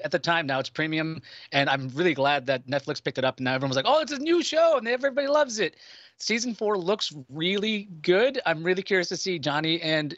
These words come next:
Daniel working together. They've been so great. I'm just, it's just, this show has been so ridiculously consistent and fun, and it's moving stories along. Although the last season finale was a little ridiculous,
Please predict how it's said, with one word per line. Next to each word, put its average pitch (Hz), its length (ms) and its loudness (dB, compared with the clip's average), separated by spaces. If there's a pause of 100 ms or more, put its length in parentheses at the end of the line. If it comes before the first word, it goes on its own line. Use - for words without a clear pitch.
Daniel 160 480 0
working 160 420 0
together. 143 560 0 (380)
They've 190 180 2
been 196 140 0
so 185 480 0 (160)
great. 151 600 -4
I'm 156 200 -4
just, - 280 0 (220)
it's 202 160 0
just, 220 220 -4
this 202 180 2
show 233 220 0
has 208 100 0
been 190 140 -6
so 202 160 -2
ridiculously 165 920 -2 (180)
consistent 160 760 0 (400)
and 147 320 2
fun, 170 680 -2 (280)
and 147 480 -4 (200)
it's 170 160 -4
moving 180 380 0
stories 185 500 2
along. 170 540 0 (120)
Although 180 440 4
the 160 140 -2
last 165 320 0
season 151 360 -8
finale 151 340 -2
was 135 140 -6
a 135 40 -4
little 143 140 -2
ridiculous, 208 480 0